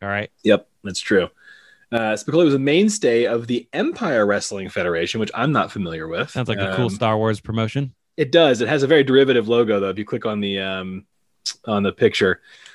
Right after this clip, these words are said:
Speaker 2: uh, apparently it's based in Coneva, California. It's owned and operated by Jesse Hernandez.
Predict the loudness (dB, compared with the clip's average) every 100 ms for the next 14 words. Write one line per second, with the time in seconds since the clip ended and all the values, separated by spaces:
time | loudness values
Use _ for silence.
0 | -10 -2 0 0 -2 -4 -6 -2 -4 -4
1 | -6 -4 -4 -8 -10 -10 -10 -6 -2 0
2 | 0 -2 -6 -4 -6 -2 0 2 0 0
3 | -2 0 0 2 2 2 2 2 2 -2
4 | -2 0 -2 -4 -10